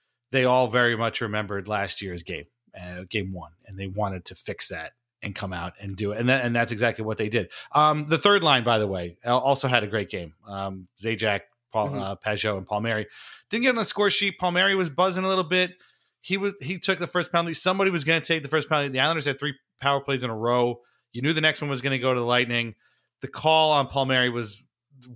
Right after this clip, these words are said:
Speaker 1: weak. I mean, just
Speaker 2: <laughs>
Speaker 1: weak, weak, weak. But I mean, you know, what are you gonna
Speaker 2: It,
Speaker 1: do?
Speaker 2: yeah, I was, I was kind of hoping that the Islanders would get out of, not just because I don't wanna ever see that power play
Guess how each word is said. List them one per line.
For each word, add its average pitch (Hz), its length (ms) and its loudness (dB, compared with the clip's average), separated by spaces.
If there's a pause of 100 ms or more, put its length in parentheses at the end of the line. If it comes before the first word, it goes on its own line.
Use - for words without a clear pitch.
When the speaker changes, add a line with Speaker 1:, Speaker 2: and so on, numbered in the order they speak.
Speaker 1:
weak. 131 580 -2
I 131 100 2
mean, 127 240 2
just 156 220 2
Speaker 2:
<laughs> 117 80 -4
Speaker 1:
weak, 165 320 0
weak, 147 240 0
weak. 139 400 0
But 123 420 4
I 120 80 -2
mean, 113 500 -4
you 110 100 -10
know, - 80 -14 (160)
what 107 80 -14
are 98 60 -10
you 87 40 -18
gonna 143 140 -2
Speaker 2:
It, 135 140 0 (120)
Speaker 1:
do? 135 60 -2
Speaker 2:
yeah, 117 240 0 (140)
I 156 100 4
was, 185 280 -4 (140)
I 170 120 2
was 165 120 0
kind 185 220 2
of 135 200 -2 (540)
hoping 123 500 0 (100)
that - 240 -6 (100)
the 117 120 2
Islanders 113 400 0
would 113 200 -4
get 110 140 0
out 113 180 -2
of, 110 120 -6 (400)
not 139 480 -2
just 120 120 -10
because 120 220 -4
I 120 40 -2
don't 120 120 -4
wanna 110 180 -2
ever 113 160 -4
see 113 160 -4
that 107 180 -6
power 107 220 -2
play 101 300 -6